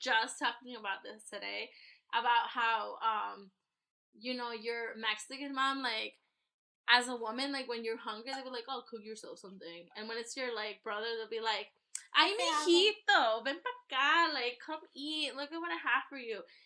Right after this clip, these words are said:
Speaker 1: And it's like, I, like, know peop-, like, I know men whose moms, like, like, well into their adulthood, <laughs> did their laundry, cooked their food, like, did, like, made their beds, cleaned their rooms, like, did everything for them, and then they're like, "Oh, it's like mi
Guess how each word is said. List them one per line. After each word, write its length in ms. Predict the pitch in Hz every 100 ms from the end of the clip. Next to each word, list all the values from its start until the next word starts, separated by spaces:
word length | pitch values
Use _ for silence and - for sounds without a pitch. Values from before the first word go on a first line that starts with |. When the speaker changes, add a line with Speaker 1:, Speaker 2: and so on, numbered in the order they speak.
| _ 247
Speaker 1:
And 100 | 302
it's 120 | 302
like, 220 | 339 - _
I, 260 | 254 277 311
like, 140 | 359 269
know 380 | 262 233 254 254
peop-, 200 | 262 214 220
like, 180 | 226 220
I 120 | 240
know 200 | 262 294
men 320 | 262 220 220 247
whose 180 | 247 240
moms, 320 | 214 208 214
like, 240 | 214 196 _ _ _
like, 160 | 233 226 208
well 260 | 269 277 311
into 300 | 320 294 277
their 180 | 247 220
adulthood, 640 | 214 214 220 226 233 254
<laughs> 600 | 269 262 _ _ _ _
did 140 | 370 381
their 140 | 370
laundry, 760 | 269 247 254 247 254 254 247 _ _ _ -
cooked 220 | 339 330
their 160 | 320 302
food, 720 | - 254 226 226 220 214 220 _ _ -
like, 180 | 254 254 254
did, 160 | 302 - _ _ - 220 -
like, 200 | 269 262
made 260 | 262 269 294
their 180 | 359 320
beds, 580 | 220 214 214 220 220 - -
cleaned 240 | 285 302
their 120 | 359 294 196
rooms, 600 | 226 226 220 220 233 247
like, 200 | 262 220
did 180 | 320 359 -
everything 480 | 277 311 311 285 285
for 140 | 247
them, 240 | 214 214 196
and 120 | 233
then 100 | 262
they're 140 | 285 302
like, 160 | 311
"Oh, 320 | 302 311 311 302
it's 120 | 302
like 140 | 302 294
mi 160 | 302